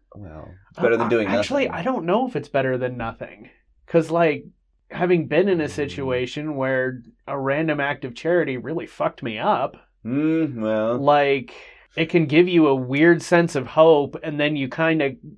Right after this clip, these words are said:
Speaker 2: get this, like, dependence on that random charity, and that can drive you into some really dark places.
Speaker 1: Fair enough.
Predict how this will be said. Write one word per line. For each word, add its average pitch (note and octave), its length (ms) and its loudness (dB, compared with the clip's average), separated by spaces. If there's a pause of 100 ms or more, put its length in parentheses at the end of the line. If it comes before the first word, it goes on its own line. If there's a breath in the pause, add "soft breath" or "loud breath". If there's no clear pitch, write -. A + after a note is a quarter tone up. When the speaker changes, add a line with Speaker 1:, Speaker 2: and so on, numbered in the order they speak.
Speaker 2:
get D#3+ 220 0
this, C#3+ 320 -4
like, C#3 380 -2 (240)
dependence C3+ 720 -2
on C3 640 -4 (180)
that C3 380 -2
random C#3 520 -4
charity, B2+ 720 -4
and B2+ 520 -12 (580)
that C#3 220 0
can C#3+ 140 -4
drive B2+ 300 2
you B2 80 -4
into A#2 140 -6
some A#2+ 160 -12
really A2+ 240 -8
dark A2 260 -6
places. A#2 500 -10
Speaker 1:
Fair C#3 160 -8
enough. A2+ 720 -6